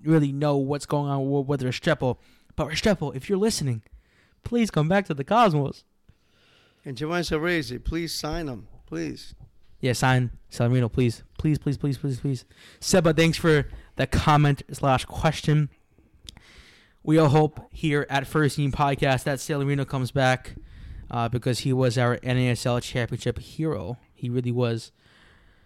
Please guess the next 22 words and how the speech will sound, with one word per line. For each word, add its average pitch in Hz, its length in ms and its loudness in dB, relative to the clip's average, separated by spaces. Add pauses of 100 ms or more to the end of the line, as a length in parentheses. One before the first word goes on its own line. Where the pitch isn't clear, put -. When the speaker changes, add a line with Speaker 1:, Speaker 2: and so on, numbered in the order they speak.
(500)
Speaker 1:
So 160 300 4
twenty 190 320 2
sixteen 170 540 0 (300)
is 135 120 -8
gonna 147 160 0
be 139 140 2
a 139 40 2
great 135 240 -2
Euro. 135 260 2
Hopefully 143 360 2
it 120 80 0
is. 120 180 -2
For 135 140 -6
us, 151 400 -4 (160)
we 127 100 -4
know 127 200 -2
it's 127 220 -8
gonna 135 180 -2
be 127 100 0
a 135 60 0
great 135 200 2
one. 135 240 2